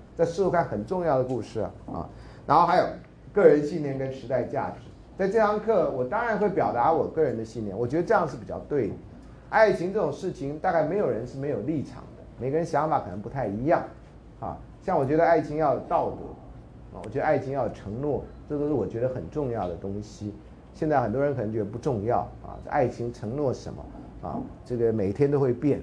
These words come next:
我们为什么要怎么样怎么样？我觉得那都是借口啊！我怎么可能一辈子爱一个人啊？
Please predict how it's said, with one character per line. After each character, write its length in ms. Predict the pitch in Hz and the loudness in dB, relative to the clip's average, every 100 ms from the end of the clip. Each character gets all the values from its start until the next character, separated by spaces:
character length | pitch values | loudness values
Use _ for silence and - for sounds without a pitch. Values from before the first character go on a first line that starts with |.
| - | -6
我 60 | |
们 100 | 92 | -6
为 140 | 135 127 | -2 -2
什 100 | 90 | -2
么 80 | 113 | -2
要 140 | 123 | -2
怎 140 | - | -4
么 80 | 80 | -4
样 160 | 131 110 | -4 -4
怎 60 | |
么 60 | 98 | -4
样？ 80 | 87 | -6
我 60 | |
觉 100 | 90 | -4
得 120 | 107 117 | -2 -2
那 40 | |
都 100 | 110 | -2
是 60 | 104 | -4
借 200 | 127 82 | -4 -4
口 520 | - - - - 80 | -6 -16 -20 -16 -14
啊！ 80 | 64 - - | -14 -16 -4
我 120 | 135 | -2
怎 100 | 131 | 0
么 80 | 131 | -2
可 100 | 110 | -2
能 220 | 95 120 131 | -4 -4 -2
一 80 | 131 - | -4 0
辈 140 | 147 135 | 2 2
子 80 | - | 2
爱 160 | 131 | 2
一 180 | 107 120 | 2 0
个 100 | 117 | -2
人 140 | 78 - - - - | -4 -8 -16 -20 -12
啊？ 160 | 92 | -10